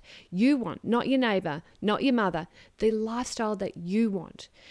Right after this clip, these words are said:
You know, my lifestyle, because I'm a trader, I'm a full-time trader, this is what I do. I cannot get over how different it is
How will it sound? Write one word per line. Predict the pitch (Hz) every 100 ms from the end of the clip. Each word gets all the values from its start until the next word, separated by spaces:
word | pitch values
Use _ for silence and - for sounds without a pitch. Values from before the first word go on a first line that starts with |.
| -
You | - 202
know, | 196
my | 180 196 226 277
lifestyle, | 269 185 - - 165
because | 170 175 220 214
I'm | 202 202 185
a |
trader, | 180 - 190 208 202
I'm | - 170
a |
full-time | - 220 214 214 196
trader, | - 175 170 165 - - -
this | 214 220
is | 196 220 190
what | 196
I | 196 190
do. | 185 170 180 _ _ _ _ _ - -
I | - 208 220 220 - _ -
cannot | - 214 202 190
get | - 196
over | 175 170 156 156 -
how | - 190
different | 180 185 - 180 170 -
it | 175
is | 170 147 -